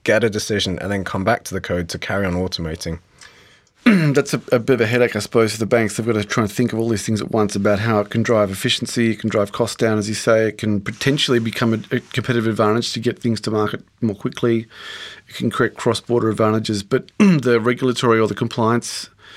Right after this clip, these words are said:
Speaker 2: challenges must be still s-, sort of spinning a lot of heads in the banks, I guess.
Speaker 1: Com-, um, challenges and opportunities.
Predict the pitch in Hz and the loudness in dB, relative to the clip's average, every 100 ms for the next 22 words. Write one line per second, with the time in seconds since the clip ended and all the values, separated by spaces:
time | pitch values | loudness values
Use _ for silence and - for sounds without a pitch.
0 | - - - - 123 110 104 104 - 113 | -20 -20 -10 -2 2 2 0 -2 -2 -4
1 | - 127 107 - 127 110 - - - 147 | -2 -4 -2 2 2 0 -6 -12 -8 -4
2 | 107 - 135 123 117 104 - 117 113 104 | -2 -2 2 2 2 0 -4 0 0 0
3 | 120 113 107 - - 110 104 107 101 110 | 0 0 -4 -12 -4 -2 0 -2 -2 -4
4 | 110 53 50 - - _ _ _ _ - | -4 -4 -4 -8 -14 _ _ _ _ -4
5 | 202 - 208 180 - 202 214 208 190 - | 0 2 0 0 0 2 2 2 0 2
6 | 175 175 156 139 - 135 113 92 82 - | 2 2 -2 -2 0 2 2 0 -2 -4